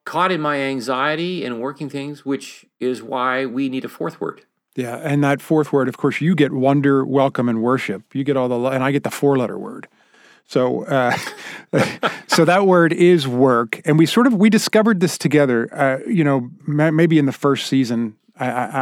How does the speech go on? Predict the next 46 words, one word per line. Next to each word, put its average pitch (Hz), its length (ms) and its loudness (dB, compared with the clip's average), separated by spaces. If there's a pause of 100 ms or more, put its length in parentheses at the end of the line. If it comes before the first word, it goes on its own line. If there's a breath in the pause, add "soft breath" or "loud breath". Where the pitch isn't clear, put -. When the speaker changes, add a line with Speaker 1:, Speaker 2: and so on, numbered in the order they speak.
(100)
Speaker 2:
I'm 135 120 0
not 113 140 -2
sure 120 260 -4
wh-, 117 240 -6
where 135 260 0
we 143 200 0
originally 127 320 0
started 120 240 -4
talking 143 260 0
about 110 220 -4
this, 110 240 -8 (640 loud breath)
but 139 220 2 (240)
we 165 200 4
were 160 300 4 (480)
paying 185 260 4
attention 160 560 2
to - 120 -4
putting 147 240 2
ourselves 131 420 0
in 135 80 -2
the 120 60 -2
path 127 260 0
of 110 80 -6
oncoming 127 540 -2
beauty 127 200 -2
since 117 220 -8
the 117 80 -6
beginning 131 320 -2
of 117 60 -2
this 117 120 -6
podcast. 101 680 -8 (680 soft breath)
And, 127 640 0
uh, 127 160 0
when 156 180 2
we 170 80 4
first 151 260 0
started 131 180 2
recording, 123 500 2
we 135 160 4
were 127 500 2 (160)
in 135 140 0
the 127 80 2
middle 127 320 0
of 120 440 -4 (400 soft breath)
the 120 100 -6
pandemic, 139 760 -2